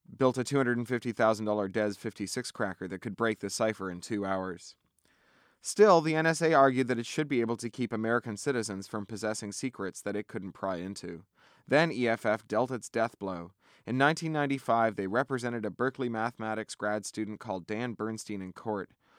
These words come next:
Bernstein had written a crypto tutorial that contained computer code that could be used to make a cipher stronger than des fifty-six, millions of times stronger. As far as the N S A was concerned,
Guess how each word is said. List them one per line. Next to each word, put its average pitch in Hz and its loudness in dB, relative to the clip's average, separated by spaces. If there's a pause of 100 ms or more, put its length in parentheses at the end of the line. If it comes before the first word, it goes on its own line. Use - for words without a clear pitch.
(200)
Bernstein 156 4
had 120 0
written 113 -2
a 117 -6
crypto 147 -4
tutorial 123 -4
that 98 -8
contained 113 -8
computer 131 -4
code 92 -8
that 104 -10
could 123 -10
be 120 -8
used 120 -6
to 113 -10
make 110 -8
a 107 -8
cipher 107 -8
stronger 107 -4
than 95 -8
des 98 -6
fifty-six, - -8 (400)
millions 113 -4
of 101 -8
times 98 -6
stronger. 87 -10 (420)
As 107 -8
far 156 4
as 147 2
the 143 0
N 139 0
S 139 -4
A 139 2
was 131 -2
concerned, 127 -6